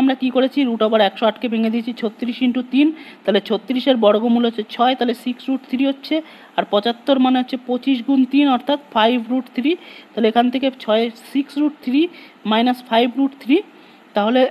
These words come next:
অ্যান্সার হয় ওয়ান root three, অর্থাৎ শুধু root three। এখানে আমরা root three যেটা আছে এটাকে আমরা এক্স বা ওয়াই এর মতো করে ভাবতে পারি, যেরকম সিক্স এক্স মাইনাস ফাইভ এক্স equal to x হয়, সেই, সেই রকমই রুট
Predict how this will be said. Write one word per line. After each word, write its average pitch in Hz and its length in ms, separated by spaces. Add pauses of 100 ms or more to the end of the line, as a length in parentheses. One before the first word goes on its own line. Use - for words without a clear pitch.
অ্যান্সার 202 380
হয় 330 160 (540)
ওয়ান 226 180 (120)
root 320 220
three, 339 180 (120)
অর্থাৎ 311 300 (240)
শুধু 269 280
root 247 160 (100)
three। 156 180 (400)
এখানে 285 260
আমরা 320 140 (100)
root 269 160 (120)
three 277 220 (100)
যেটা 277 160 (140)
আছে 226 200 (120)
এটাকে 240 320
আমরা 269 140 (260)
এক্স 233 200 (120)
বা 247 180
ওয়াই 208 200
এর 220 140
মতো 226 200
করে 240 180
ভাবতে 214 280
পারি, 233 200
যেরকম 208 260 (120)
সিক্স 233 240 (120)
এক্স 277 140 (100)
মাইনাস 180 260 (120)
ফাইভ 196 240 (140)
এক্স 302 120 (520)
equal 262 380
to 285 60 (220)
x - 20 (140)
হয়, 311 200
সেই, 285 180 (260)
সেই 240 240
রকমই 285 320 (560)
রুট 247 160